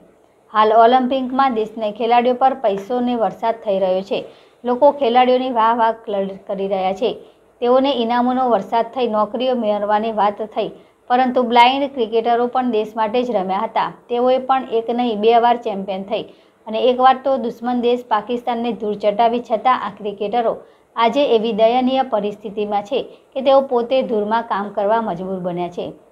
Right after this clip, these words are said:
તેઓ આજે અનેક તકલીફથી પીડાઈ રહ્યા છે. ત્યારે મદદની ગુહાર લગાવી રહેલા ક્રિકેટરો હવે મદદની રાહ જોઈ રહ્યા છે.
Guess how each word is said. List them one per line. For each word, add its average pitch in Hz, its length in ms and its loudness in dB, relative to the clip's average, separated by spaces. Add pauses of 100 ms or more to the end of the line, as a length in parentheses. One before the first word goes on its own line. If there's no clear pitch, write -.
(120)
તેઓ 202 140 -2
આજે 202 400 0
અનેક 226 340 -2
તકલીફથી 220 460 -6
પીડાઈ 190 340 -2
રહ્યા 180 220 -2
છે. 185 180 -4 (400)
ત્યારે 208 200 -2
મદદની 240 520 2
ગુહાર 208 360 -2
લગાવી 202 420 0
રહેલા 220 360 2
ક્રિકેટરો 208 680 -2
હવે 196 220 -2
મદદની 220 520 0
રાહ 202 240 -2
જોઈ 190 240 -6
રહ્યા 180 240 0
છે. 170 260 -8